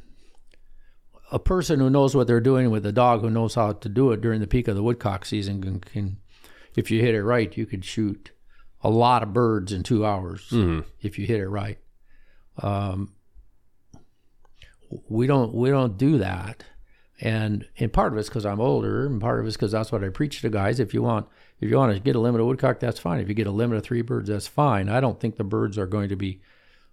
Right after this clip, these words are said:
Speaker 1: gone, but, but the point is, it's the hunters that do it.
Speaker 2: Mm-hmm.
Speaker 1: There's the odd person who's not a hunter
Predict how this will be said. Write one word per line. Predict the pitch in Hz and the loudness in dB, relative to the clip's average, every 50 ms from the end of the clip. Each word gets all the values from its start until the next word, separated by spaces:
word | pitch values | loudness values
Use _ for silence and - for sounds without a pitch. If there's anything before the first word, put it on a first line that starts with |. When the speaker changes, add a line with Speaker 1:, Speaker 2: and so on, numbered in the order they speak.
| - - - 107 | -16 -12 -6 -2
Speaker 1:
gone, | 107 131 143 151 135 107 101 101 98 | 2 2 4 4 4 4 2 2 2
but, | 101 113 113 110 - - _ _ _ - - _ _ - - | 2 2 0 0 -4 -10 _ _ _ -20 -20 _ _ -6 -4
but | - - | -4 -2
the | - 107 | -2 -2
point | - - - 190 208 208 165 | -2 0 0 0 0 0 0
is, | 135 117 101 | -2 0 -2
it's | 131 120 - - | -2 -4 -4 -4
the | - 113 107 | -4 -2 2
hunters | - 160 185 190 - 120 117 117 107 104 | 2 4 4 4 4 4 4 4 2 2
that | 113 117 120 | 0 2 4
do | 160 196 247 - | 4 4 2 0
it. | - 85 - - - | -4 -8 -12 -8 -2
Speaker 2:
Mm-hmm. | 120 117 95 82 80 78 - - - _ _ _ _ | 0 0 2 0 0 -4 -6 -10 -14 _ _ _ _
Speaker 1:
There's | - 135 151 131 113 | 2 2 2 2 2
the | 117 104 - | -2 -2 0
odd | 113 120 123 139 143 135 120 123 131 147 143 - - - | 2 4 4 6 6 6 4 4 2 0 -4 -6 -10 -4
person | - - 143 135 120 - - 120 117 127 123 | 0 4 4 4 4 2 0 -2 -2 -2 -2
who's | 117 139 113 110 107 | 0 0 0 0 2
not | 107 110 123 151 | 2 4 4 6
a | 170 139 | 6 4
hunter | 113 110 104 92 - 104 113 139 170 - | 4 2 0 0 2 2 2 2 0 -2